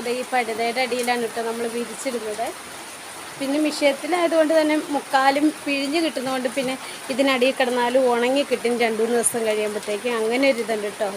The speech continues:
തുള്ളി എടുക്കാത്ത മഴയായതുകൊണ്ട് നമുക്ക് തുണിയൊക്കെ ഇത് ഉണ്ട്. ബക്കറ്റിലെല്ലാം ഞാനിങ്ങനെ അലക്കിയിട്ട് വെച്ചിരിക്കുകയാണ്. വിരിച്ചിടാനൊരു,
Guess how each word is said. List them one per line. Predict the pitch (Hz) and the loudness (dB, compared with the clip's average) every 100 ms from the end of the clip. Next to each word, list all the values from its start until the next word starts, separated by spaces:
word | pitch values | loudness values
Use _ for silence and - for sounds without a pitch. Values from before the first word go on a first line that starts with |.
| - | -6
തുള്ളി | 226 247 294 | -4 4 4
എടുക്കാത്ത | 269 277 254 277 277 | 4 2 0 0 -2
മഴയായതുകൊണ്ട് | 240 247 262 254 247 240 254 | -2 0 0 0 -4 -4 -6
നമുക്ക് | 240 220 269 | -6 -6 -4
തുണിയൊക്കെ | 254 240 254 277 294 - - - | -2 0 0 0 -2 -6 -14 -6
ഇത് | 208 262 | 0 2
ഉണ്ട്. | 262 233 214 | 2 0 -2
ബക്കറ്റിലെല്ലാം | 220 240 233 240 262 247 247 277 262 | -4 -4 -6 -4 -2 -2 -4 -4 -4
ഞാനിങ്ങനെ | 247 254 254 262 | -4 -4 -2 -2
അലക്കിയിട്ട് | 247 233 - 254 277 269 | -2 -4 -6 -8 -2 -2
വെച്ചിരിക്കുകയാണ്. | - 262 240 - 269 233 233 415 - - - - - - - - - - 240 | -2 -8 -10 -2 -2 0 -4 -6 -8 -14 -14 -14 -14 -14 -14 -14 -14 -8 -6
വിരിച്ചിടാനൊരു, | 240 226 302 277 277 269 | -4 -4 2 2 4 4